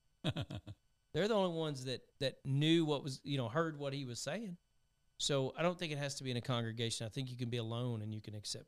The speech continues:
Speaker 2: Christ. But then you go through that. He did believers' baptism, was obedient and did that.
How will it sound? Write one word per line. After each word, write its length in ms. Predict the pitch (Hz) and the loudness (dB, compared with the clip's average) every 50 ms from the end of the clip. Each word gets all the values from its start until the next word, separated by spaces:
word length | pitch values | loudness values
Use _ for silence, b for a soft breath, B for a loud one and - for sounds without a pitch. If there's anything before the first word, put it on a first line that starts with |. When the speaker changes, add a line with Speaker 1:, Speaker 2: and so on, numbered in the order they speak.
| _ _ | _ _
Speaker 2:
Christ. 340 | 110 104 104 101 - - - _ _ _ _ _ _ _ _ _ | -14 -14 -12 -12 -14 -16 -16 _ _ _ _ _ _ _ _ _
But 80 | - 113 | -6 -2
then 140 | 135 143 151 | 0 2 2
you 80 | 147 | 2
go 160 | 135 139 135 127 | 4 4 2 2
through 180 | - 135 127 | 0 -2 0
that. 220 | 123 123 123 - - - _ _ _ | 0 0 -2 -4 -8 -14 _ _ _
He 160 | - - 127 | -8 -6 -4
did 260 | 113 113 120 123 117 | -4 -2 -4 -4 -4
believers' 640 | 113 120 117 120 120 117 127 131 131 131 - - - - _ _ _ _ _ | -2 -2 -2 -2 -2 0 -2 -2 -2 -2 -4 -6 -8 -10 _ _ _ _ _
baptism, 560 | 131 123 120 104 - 113 110 104 117 135 170 - _ _ _ _ _ _ _ _ _ _ - | -2 -2 -2 -4 -4 -6 -4 -4 -4 -6 -8 -10 _ _ _ _ _ _ _ _ _ _ -8
was 80 | 107 120 | -6 -6
obedient 440 | 117 113 117 117 113 120 117 - | -4 -2 -2 -2 -2 -2 -4 -6
and 80 | 107 113 | -8 -10
did 180 | 117 123 120 113 | -10 -8 -6 -6
that. 260 | 110 107 107 120 | -6 -6 -6 -8